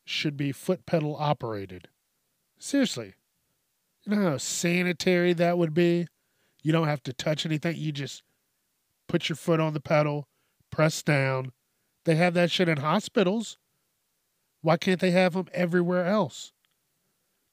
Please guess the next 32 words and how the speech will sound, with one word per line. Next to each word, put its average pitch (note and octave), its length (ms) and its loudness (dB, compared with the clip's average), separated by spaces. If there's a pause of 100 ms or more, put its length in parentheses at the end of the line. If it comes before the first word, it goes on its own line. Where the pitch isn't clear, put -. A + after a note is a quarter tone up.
Not D#3+ 200 0
just - 280 -4
in D3 280 -4
one D#3 480 -2 (240)
central E3 520 -2
place D#3 500 0 (420)
that's C#3 160 -8
gonna D#3 180 -2
be D3 140 -2
clean. C#3 520 -4 (480)
<laughs> - 500 -10
I G#3 120 4 (500)
wanna F#3 220 0
be E3 120 2
clean E3 320 0
when D3 120 -2
I'm D3 80 -4
washing C#3+ 320 2
my C3+ 80 -4
hands. D3+ 460 -4 (800)
I D3+ 40 -8
don't E3+ 120 -2
know D#3+ 60 0
what D3 120 -4
the B2+ 100 -8
fuck's - 380 -6
going C3+ 280 -6
on C3+ 200 -6
sometimes. C#3+ 600 -8
Like, A2+ 220 -8 (440)
these C3+ 160 -6
motherfuckers, C#3 720 -6